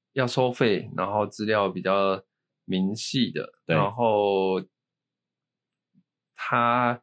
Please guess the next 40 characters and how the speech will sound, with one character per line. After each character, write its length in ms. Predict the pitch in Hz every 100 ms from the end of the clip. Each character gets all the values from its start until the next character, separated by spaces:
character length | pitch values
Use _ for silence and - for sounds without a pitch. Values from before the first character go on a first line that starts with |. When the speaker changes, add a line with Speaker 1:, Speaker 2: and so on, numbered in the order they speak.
| _ _ _ -
Speaker 1:
对 200 | 127 104
于 60 |
筛 320 | 110 - 135
选 400 | 139 - 87 85 -
过 280 | - 113 101
滤 460 | 110 104 92 87 _
对 180 | 117 98
象 260 | 92 92 87 _ _
Speaker 2:
对。 280 | 92 76 -
Speaker 1:
会 140 | - 117
比 200 | - 95
较 680 | 107 104 101 98 95 92 - _ _ _ _ _ _ _ _ _
严 320 | 113 104 151
谨 260 | 160 95 85
的。 120 | -
Speaker 2:
严 140 | 80 80
谨， 180 | 82
仔 220 | 67 80 82
细 200 | 117 101
一 60 |
些。 340 | 92 90 87 - _
Speaker 1:
对。 300 | - 98 90
Speaker 2:
对。 340 | 90 87 76 73 _ _ _ _
OK。 240 | _ 151
Speaker 1:
那 440 | 131 139 135 135 131
市 300 | - - 180
场 180 | 147 104
上 460 | 113 131 131 120 - _ _
就 160 | -
像 220 | 131 131 95
我 100 | 90
刚 140 | 101
刚 160 | 110 107
讲 160 | 90
的， 160 | 78 76
那 140 | 101 110
Pierce 600 | 107 - 127 95 90 -
嘛， 60 | - _ _ _ _ _ _
然 140 | 98
后， 840 | 98 120 123 117 110 107 101 98